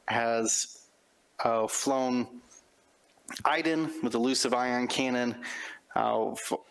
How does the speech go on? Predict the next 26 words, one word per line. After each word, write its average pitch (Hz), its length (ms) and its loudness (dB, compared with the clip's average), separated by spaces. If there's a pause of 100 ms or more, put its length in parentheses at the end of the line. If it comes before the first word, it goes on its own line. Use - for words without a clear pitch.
(100)
following, 131 800 2 (580)
I 139 100 4
assume 190 300 2
close 117 300 0
by, 110 320 2 (420)
uh, 117 220 4
with 117 160 0
the 123 120 0
Jingoist 143 720 0
Contraband 117 720 0 (200)
Cybernetics 123 680 0 (340)
and 117 340 0
Wampa 113 480 0 (160)
with 110 280 0 (480)
elusive. 113 720 2
So 110 400 2
here 139 240 2
we 131 120 2
see 123 240 2
just 147 360 0
three 190 160 2
tie 123 240 2
fighters, 117 460 2
Iden, 123 420 0 (420)
Jingoist, 123 640 2 (160)
Wampa, 123 640 0